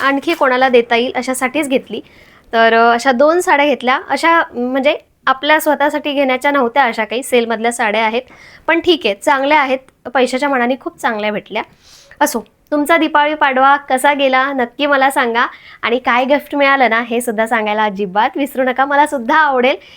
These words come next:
की काय काय गिफ्ट मिळतात, काय काय ऑप्शन असतात. खरंच, अ, हे माणसं असतात, पुरुष असतात, नवरे असतात, त्यांच्या डोक्यात खरंच एवढ्या आयडिया येतात का?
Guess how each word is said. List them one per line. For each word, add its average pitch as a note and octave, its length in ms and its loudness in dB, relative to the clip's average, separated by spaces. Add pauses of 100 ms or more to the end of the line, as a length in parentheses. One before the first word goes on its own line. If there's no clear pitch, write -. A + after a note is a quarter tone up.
(140)
की D#4+ 60 -2
काय D4+ 260 0
काय F#4 220 -2
गिफ्ट E4 380 -2
मिळतात, C#4 420 0 (100)
काय A#3 140 0
काय C4+ 160 0
ऑप्शन A#3+ 380 -2
असतात. A3 280 -4 (100)
खरंच, C#4 320 0 (480)
अ, B3 120 2
हे C4+ 320 4
माणसं A3+ 400 0
असतात, G#3+ 300 0 (100)
पुरुष B3+ 240 0
असतात, G3 360 -6
नवरे G#3 240 -2
असतात, A3 360 -4 (320)
त्यांच्या C#4+ 240 2
डोक्यात D#4 340 2
खरंच D4+ 300 2
एवढ्या B3+ 260 4
आयडिया A3+ 440 0
येतात B3 340 0 (100)
का? A3 120 0